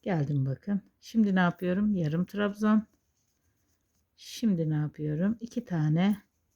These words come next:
sık iğne yapıyorum. İkinci sık iğnemi de yaptım. Şimdi şuradaki başlangıç yerine kaydırma yapıyorum. Bir zincir çekip ipimi kesiyorum. Şimdi burada şu ipi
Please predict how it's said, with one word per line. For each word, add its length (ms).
sık 420
iğne 220
yapıyorum. 720
İkinci 260
sık 220
iğnemi 320
de 60
yaptım. 460
Şimdi 280
şuradaki 540
başlangıç 680
yerine 440
kaydırma 500
yapıyorum. 580
Bir 140
zincir 360
çekip 580
ipimi 300
kesiyorum. 540
Şimdi 360
burada 540
şu 480
ipi 520